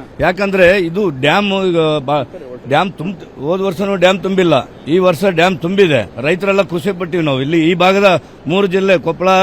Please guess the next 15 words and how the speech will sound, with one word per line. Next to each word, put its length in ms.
ರಾಯಚೂರು, 840
ಆ, 200
ಬಳ್ಳಾರಿಯವರು 600
ಎಲ್ಲ 280
ರೈತರು 300
ಬಹಳ 180
ಆಸೆಯಿಂದ 640
ಇದ್ದೀವಿ 420
ಈ 160
ವರ್ಷ 220
ಡ್ಯಾಮ್ 300
ತುಂಬೈತಂತ. 460
ಅಧಿಕಾರಿಗಳ 680
ನಿರ್ಲಕ್ಷ್ಯ 480
ಎಷ್ಟೈತಂದ್ರೆ 1080